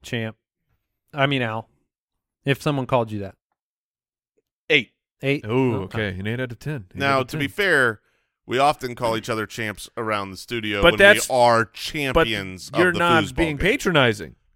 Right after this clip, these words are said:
Speaker 4: No.
Speaker 3: You're
Speaker 1: No, you're
Speaker 3: calling
Speaker 1: describing.
Speaker 2: Yeah, I feel like this has to come from, like, a stranger.
Speaker 3: Yes, exactly.
Speaker 4: Okay.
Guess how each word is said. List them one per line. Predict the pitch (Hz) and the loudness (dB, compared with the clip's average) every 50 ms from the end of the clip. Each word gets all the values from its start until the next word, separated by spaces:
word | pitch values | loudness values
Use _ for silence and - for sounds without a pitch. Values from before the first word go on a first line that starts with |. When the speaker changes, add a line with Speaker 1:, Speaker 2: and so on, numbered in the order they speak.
| _ _ _ | _ _ _
Speaker 4:
No. | - 127 151 | -4 0 2
Speaker 3:
You're | 165 156 | 2 4
Speaker 1:
No, | 185 175 | 4 4
you're | 165 - | 4 4
Speaker 3:
calling | - 135 | 4 2
Speaker 1:
describing. | 139 - - - - 123 120 113 90 87 92 _ _ _ _ _ _ _ _ _ _ _ _ _ _ _ _ _ _ _ _ _ - | 0 -2 -4 -4 -4 -4 -4 -4 -6 -10 -18 _ _ _ _ _ _ _ _ _ _ _ _ _ _ _ _ _ _ _ _ _ 0
Speaker 2:
Yeah, | 170 151 | 2 2
I | 160 175 | 2 2
feel | - 247 226 | 2 0 0
like | 214 190 - | 0 0 -2
this | 190 - | -4 -2
has | 190 170 151 - | -2 -2 -2 -2
to | 139 | -4
come | - 156 143 127 | -4 -2 -2 -2
from, | - 139 123 120 | -2 -6 -4 -4
like, | 117 117 107 | -4 -6 -6
a | 101 98 | -6 -10
stranger. | - - 120 107 101 92 - 90 87 _ _ _ - | -10 -8 -8 -8 -8 -8 -14 -18 -20 _ _ _ -6
Speaker 3:
Yes, | 127 175 208 151 101 - - - - | 0 2 2 2 2 0 -8 -16 -16
exactly. | 85 110 113 127 143 143 123 - - 165 202 | -14 -8 0 4 4 4 4 2 -4 -14 -14
Speaker 4:
Okay. | 196 - 185 151 143 160 180 170 | -12 -8 -6 -4 -4 -4 -6 -8